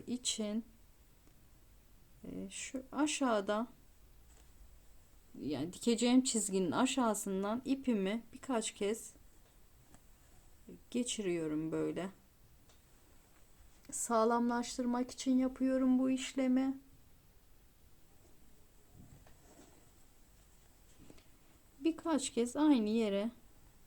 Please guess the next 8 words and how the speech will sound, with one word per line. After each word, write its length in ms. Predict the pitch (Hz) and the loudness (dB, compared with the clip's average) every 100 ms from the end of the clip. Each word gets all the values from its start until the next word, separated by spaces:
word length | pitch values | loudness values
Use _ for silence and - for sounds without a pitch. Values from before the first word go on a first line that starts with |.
| - - - - | -20 -20 -20 -8
ipimi 520 | 254 269 185 165 220 - - - - - - - - | -6 -4 -6 -4 -6 -10 -20 -20 -20 -20 -20 -20 -20
sarıyorum. 640 | - - 233 196 156 123 - - - - - - - - - - - - - - - - - - - - | -12 -6 -2 -2 -2 -4 -8 -20 -20 -20 -20 -20 -20 -20 -20 -20 -20 -20 -20 -20 -20 -20 -20 -20 -20 -6
Sonra 760 | - - 403 415 302 202 226 269 - - - - - - - - - | -2 -2 -2 4 6 6 2 -2 -10 -20 -20 -20 -20 -20 -20 -20 -18
kumaşımdan 760 | - 370 302 - 220 202 226 294 | -2 6 6 6 2 0 4 4
çıkartıyorum 840 | - - 226 226 - 202 170 156 | 2 0 0 0 0 2 2 2
aynı 320 | 208 247 202 | 2 2 2
seviyeden. 720 | 240 - 196 190 180 175 170 165 - - - - - - - - - - - - - - - - | 2 2 2 2 2 0 -2 -6 -16 -20 -20 -20 -20 -20 -20 -20 -20 -20 -20 -20 -20 -20 -20 -16
Bakın. 320 | 202 - - | -14 -14 -18